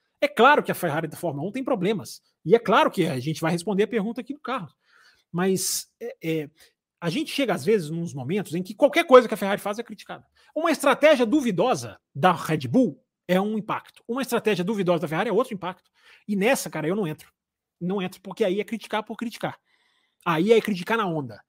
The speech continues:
É muito fácil criticar a Ferrari, né? É fácil, é batata. É igual criticar a Fórmula um. "Ah, cara, critica aí." Não, cadê o critério da crítica?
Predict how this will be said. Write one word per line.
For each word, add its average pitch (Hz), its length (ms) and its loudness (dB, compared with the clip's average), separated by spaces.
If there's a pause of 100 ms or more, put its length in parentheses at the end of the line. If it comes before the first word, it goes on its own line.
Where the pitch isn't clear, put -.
(140)
É 262 80 0
muito 330 180 -4
fácil - 300 -4
criticar 214 280 -6
a - 20 -8
Ferrari, 156 300 -8
né? 180 200 -10 (580)
É 440 80 -12
fácil, 226 400 -2
é - 20 -10
batata. 202 540 -4 (260)
É 170 160 -10
igual 370 180 -6
criticar 330 300 0
a - 40 -2
Fórmula 254 280 4
um. 214 140 0
"Ah, 359 240 -8
cara, 170 200 -6
critica 349 400 -2
aí." 220 260 -6 (320)
Não, 190 140 -4
cadê 285 200 2
o 320 40 4
critério 175 360 0
da 131 80 -8
crítica? - 340 -14